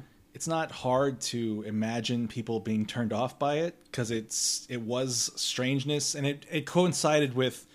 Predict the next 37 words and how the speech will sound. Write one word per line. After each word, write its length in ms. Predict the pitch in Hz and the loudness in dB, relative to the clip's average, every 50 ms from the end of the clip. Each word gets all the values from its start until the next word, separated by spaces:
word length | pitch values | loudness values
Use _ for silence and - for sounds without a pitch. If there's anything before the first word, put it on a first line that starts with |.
| - | -16
sort 160 | _ - 147 | _ -2 0
of 80 | 139 127 | 2 2
the 60 | 120 | 2
rise 400 | 110 117 123 131 135 131 127 110 | 4 6 6 6 8 6 6 4
of 100 | 120 - | 0 -4
internet 640 | - 127 127 131 127 123 117 120 - - _ _ - | -2 0 0 2 2 2 0 0 -4 -8 _ _ 0
gossip 380 | 123 123 131 123 - 131 101 | 2 2 2 2 2 -2 -2
journalism. 680 | - - 117 120 123 123 123 120 110 131 123 127 135 - - - - - - | -2 -2 -2 0 0 0 0 0 0 0 0 -2 -2 -6 -12 -20 -20 -12 -8
I, 140 | 151 147 | -8 -8
'cause 180 | 98 - - - | -6 -6 0 0
I 60 | 185 180 | 2 4
don't 180 | 202 214 190 | 4 4 4
think 180 | - 180 151 131 | 2 2 2 2
any 120 | 143 165 | 2 2
of 60 | 160 | 4
this 140 | 147 139 - 139 | 4 4 2 2
was 100 | 117 113 | -2 -2
a 40 | 110 | -2
big 160 | - 120 107 | -2 -4 -2
secret 520 | - - - 139 139 143 - 185 185 185 | -2 -2 0 0 -2 0 0 -2 -2 -2
before. 540 | - 180 175 - 175 170 175 180 185 180 175 - - _ _ _ _ _ _ - | -6 -8 -8 -4 -2 0 0 0 0 -2 -6 -10 -20 _ _ _ _ _ _ -4
I 40 | |
mean, 220 | 131 127 120 120 113 120 | -4 -2 -2 -4 -6 -8
at 80 | 117 | -6
least 200 | 120 131 131 - - | -4 -4 -4 -4 -6
to 40 | |
the 60 | 123 - | -6 -6
people 200 | - 131 120 117 | -4 -4 -4 -2
that 100 | 113 107 | -2 -2
knew 240 | 107 113 123 127 | 0 0 0 0
him. 160 | 139 143 151 143 - - - - | -2 -2 -6 -8 -14 -20 -20 -8
But 160 | _ 135 123 123 | _ -4 -2 0
now 340 | 131 143 151 156 151 147 | 0 2 2 4 4 2
it 160 | 143 123 135 123 | 2 0 -2 -4
became 640 | 139 127 - - 139 135 131 131 127 120 113 107 - _ - _ _ _ _ - | -6 -6 -2 -2 0 0 2 2 0 0 -2 -4 -10 _ -20 _ _ _ _ -10
widely 460 | - 110 110 113 123 123 120 120 120 110 | -6 -2 0 0 0 0 0 -2 -2 -2
known. 420 | 104 104 107 117 120 120 123 127 | -2 -2 -2 -2 -2 -4 -4 -6